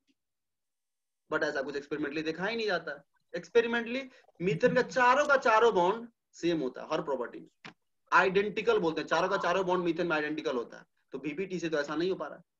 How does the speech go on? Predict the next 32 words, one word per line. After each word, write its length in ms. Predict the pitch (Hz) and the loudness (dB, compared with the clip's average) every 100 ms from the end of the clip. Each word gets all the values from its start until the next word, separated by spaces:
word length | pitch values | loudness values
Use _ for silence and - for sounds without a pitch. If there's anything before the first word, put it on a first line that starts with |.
| _ _ _ _ _ _ _ _ 160 | _ _ _ _ _ _ _ _ -2
एक 200 | 165 160 | -2 0
बॉन्ड 220 | 175 185 | 0 2
में 80 | 170 | 0
एसएस 280 | 165 208 | 2 2
overlap 380 | 214 196 190 185 190 | 4 2 2 0 0
कर 100 | 185 | 0
रहा 180 | 196 | 4
है, 100 | 175 | 2
बाकी 240 | 147 147 165 | 2 -4 -2
बॉन्ड 200 | 165 165 | -2 0
में 80 | 160 | 0
एसपी 320 | 160 - 214 | -2 -4 0
overlap 420 | 214 196 202 190 | 2 4 0 0
कर 120 | 202 | -2
रहा 140 | 185 226 | 2 2
है, 180 | 135 - _ _ _ - - | 2 -4 _ _ _ -10 -10
तो 440 | - - - 240 | -8 -4 6 6
बिल्कुल 280 | 220 220 214 | 6 -2 4
obvious 220 | 214 226 | 6 6
सी 60 | 220 | 4
बात 180 | 208 | 2
है, 60 | 214 | 4
overlapping 360 | 202 196 190 196 | 4 2 0 0
का 60 | |
nature 280 | 180 190 220 | 2 4 4
different 360 | 208 208 220 240 | 2 0 0 2
है, 80 | |
तो 120 | 214 165 | 0 0
bond 220 | 151 156 | 0 0
different 340 | 151 147 151 | 0 -4 -4
होना 220 | 160 214 | 0 2
चाहिए, 380 | 208 190 170 156 | 2 0 -2 -4